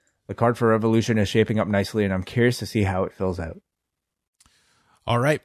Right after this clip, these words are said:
Speaker 2: Well, thanks everyone for your feedback and tuning into the show tonight, whether it be live or downloading it afterwards. Again, both of us will be back just separately on Thursday.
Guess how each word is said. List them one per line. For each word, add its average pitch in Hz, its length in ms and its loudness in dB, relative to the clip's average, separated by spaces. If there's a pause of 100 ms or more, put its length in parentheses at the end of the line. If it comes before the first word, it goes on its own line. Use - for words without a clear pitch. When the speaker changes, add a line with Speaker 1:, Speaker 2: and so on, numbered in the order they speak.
Speaker 2:
Well, 117 80 -14
thanks 185 240 0
everyone 170 300 2
for 151 340 0
your 131 160 -6
feedback 170 720 0
and 127 180 -4
tuning 165 280 0
into 156 160 0
the 117 80 -2
show 170 220 2
tonight, 165 340 0
whether 139 160 0
it 113 80 -4
be 131 80 0
live 147 420 2
or 123 160 -2
downloading 127 640 0
it 117 180 -4
afterwards. 151 800 2
Again, 120 420 0 (220)
both 196 180 0
of 233 80 -6
us 220 140 0
will 190 60 2
be 170 120 2
back 175 400 -2
just - 200 0
separately 107 420 -2
on 123 160 -4
Thursday. 135 500 2